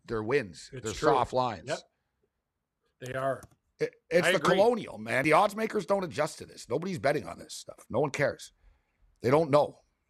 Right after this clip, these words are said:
Speaker 1: Like, you know what I mean? Like, they don't, like I said, no sports book. The FanDuel sports book operator isn't walking in tomorrow morning yelling at everybody that they got crushed on a William and Mary
Speaker 2: <laughs> No,
Speaker 1: Charleston
Speaker 2: he,
Speaker 1: game.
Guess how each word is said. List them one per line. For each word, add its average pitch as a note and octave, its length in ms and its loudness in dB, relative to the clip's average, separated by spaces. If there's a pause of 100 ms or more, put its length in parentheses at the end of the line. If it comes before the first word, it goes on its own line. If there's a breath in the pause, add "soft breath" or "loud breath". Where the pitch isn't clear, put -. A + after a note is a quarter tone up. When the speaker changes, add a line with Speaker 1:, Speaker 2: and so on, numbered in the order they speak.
(120)
Speaker 1:
Like, - 180 -16
you B2 60 2
know B2 60 6
what B2 40 6
I - 20 4
mean? C#3 200 2
Like, A#2+ 180 0
they B2 140 2
don't, D3+ 260 4 (120)
like B2+ 160 0
I D#3 60 6
said, C3 280 -2 (100)
no D3 220 4
sports E3 320 0
book. D3 240 0
The C3 100 -6
FanDuel F3 440 2
sports - 300 -2
book C3 220 -2
operator A#2+ 480 -2
isn't C3 200 -6
walking C3 340 0
in C3 120 -6
tomorrow A2+ 240 -4
morning A2 280 -2
yelling A#2+ 260 4
at G2 60 -6
everybody G2 440 -2
that G2+ 120 -14
they G2+ 80 -8
got G#2 200 0
crushed B2+ 400 2
on A#2+ 160 4
a - 20 0
William B2+ 320 0
and A2+ 80 -8
Mary B2 160 6
Speaker 2:
<laughs> - 60 2
No, - 0 -
Speaker 1:
Charleston F#3+ 460 4
Speaker 2:
he, C4 60 -6
Speaker 1:
game. - 260 -8